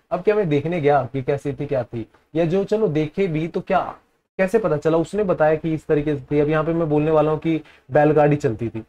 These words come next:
अब बैलगाड़ी चलती थी तो बैलगाड़ी कैसे मुझे पता चल रहा है कि बैलगाड़ी चलती थी? क्या पता घोड़ा गाड़ी चलाता हो या कुछ और चलाता हो, क्या पता कार हो उसके पास। सबसे main reason ना आपको यहाँ पे स्रोत के बारे में जानकारी इकट्ठा करना है। जानकारी क्या है स्रोत का,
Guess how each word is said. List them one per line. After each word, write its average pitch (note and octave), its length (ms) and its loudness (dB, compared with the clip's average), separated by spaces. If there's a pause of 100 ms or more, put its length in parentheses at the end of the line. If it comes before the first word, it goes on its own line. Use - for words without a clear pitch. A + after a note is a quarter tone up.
(240)
अब D#3+ 80 0
बैलगाड़ी F#3+ 460 4
चलती G3 300 -2
थी G3+ 80 -2
तो G#3 120 2
बैलगाड़ी F3+ 500 0
कैसे G3 280 0
मुझे F#3+ 200 0
पता D3 220 2
चल C#3+ 180 0
रहा C#3+ 80 4
है C#3+ 60 2
कि D3 80 -2
बैलगाड़ी C3+ 420 4
चलती C#3 260 0
थी? C#3+ 80 -2
क्या E3 120 2
पता F3 160 0
घोड़ा D3 280 6
गाड़ी D#3 160 4
चलाता D3 360 0
हो D3 60 2
या D3+ 140 2
कुछ D3 320 -6
और C3 200 -2
चलाता C3+ 340 0
हो, C3+ 60 -4
क्या D3+ 120 0
पता D3+ 200 -2
कार B2+ 240 2
हो D3 80 4
उसके C#3+ 200 -2
पास। C3 280 -4 (1080)
सबसे G3 280 -2
main D#3+ 380 0
reason E3 280 -2
ना D3 140 -2
आपको C#3 340 -4
यहाँ C#3 140 -2
पे D#3 100 -8
स्रोत C#3+ 420 -2
के D#3+ 120 0
बारे A#2+ 200 -2
में B2 100 -4
जानकारी A2 360 -6
इकट्ठा G#2 300 -10
करना G2 260 -12
है। C3+ 140 -6
जानकारी B2+ 500 -4
क्या C#3 220 -4
है C#3 160 -2
स्रोत G#2+ 400 -8
का, A2 260 -8